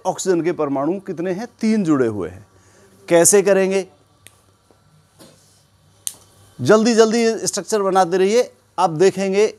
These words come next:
इसी में मैं समझा सकता हूँ। देखिए, यहाँ नाइट्रोजन के दो हैं और ऑक्सीजन के तीन हैं। अब नाइट्रोजन से कोई से, किसी भी, दोनों में से किसी भी नाइट्रोजन परमाणु से एक ऑक्सीजन परमाणु जोड़ दीजिए।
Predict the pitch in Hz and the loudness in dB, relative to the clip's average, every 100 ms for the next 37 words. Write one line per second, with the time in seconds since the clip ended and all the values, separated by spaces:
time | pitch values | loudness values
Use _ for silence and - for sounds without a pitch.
0 | _ _ 220 - 233 226 208 196 185 160 | _ _ -4 -4 -2 -4 -2 -2 -2 -2
1 | 147 139 143 151 151 151 190 185 _ 156 | -2 -4 -4 -2 -2 -2 -4 -6 _ -2
2 | 175 165 170 165 180 185 175 160 143 123 | 0 2 2 2 2 0 0 0 0 -2
3 | 107 - _ - _ - 170 180 175 185 | -6 -16 _ -20 _ -2 0 0 0 2
4 | 196 185 226 - 226 202 120 95 - _ | 2 2 -2 0 0 2 -2 -6 -14 _
5 | _ _ _ _ - _ - 247 262 139 | _ _ _ _ -20 _ -2 0 -2 -2
6 | 151 160 180 185 240 247 233 180 127 92 | 2 4 4 2 -2 0 0 0 -4 -8
7 | - _ - 233 262 208 262 254 - - | -12 _ -2 0 2 0 0 -2 -8 -8
8 | 208 254 247 262 - _ - 139 196 220 | -4 -2 0 -2 -4 _ -2 2 4 2
9 | 202 240 - 220 262 269 220 185 185 175 | -2 -4 -6 -6 -4 -2 0 0 0 0
10 | 170 156 143 139 131 120 - 233 240 233 | -2 -2 -2 -4 -6 -10 -4 -2 2 0
11 | - 226 220 190 170 180 180 156 131 131 | 0 -4 -4 -4 -2 0 0 0 0 -2
12 | 151 | -2